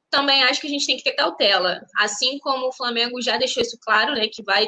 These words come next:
tomar todas as decisões agora de forma devagar e tudo, pensando muito bem antes de agir, eu acho que tá certo. O momento não é de errar igual a gente errou com os nossos zagueiros na temporada passada, né?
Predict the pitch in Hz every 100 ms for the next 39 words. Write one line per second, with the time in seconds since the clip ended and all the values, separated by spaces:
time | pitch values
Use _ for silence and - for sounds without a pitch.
0 | - 226 208 202 202 226 233 233 233 214
1 | 220 220 208 208 208 202 196 196 - _
2 | _ - - - 214 214 208 214 208 202
3 | 185 202 220 214 - 208 214 214 220 220
4 | 220 214 214 214 208 202 202 - 208 202
5 | 214 233 226 226 226 254 247 - 202 233
6 | - 220 226 220 220 220 226 233 233 277
7 | 233 240 240 220 214 226 220 220 226 226
8 | 226 214 208 226 214 208 214 220 202 202
9 | 214 - 220 196 208 214 202 196 196 196
10 | 190 240 214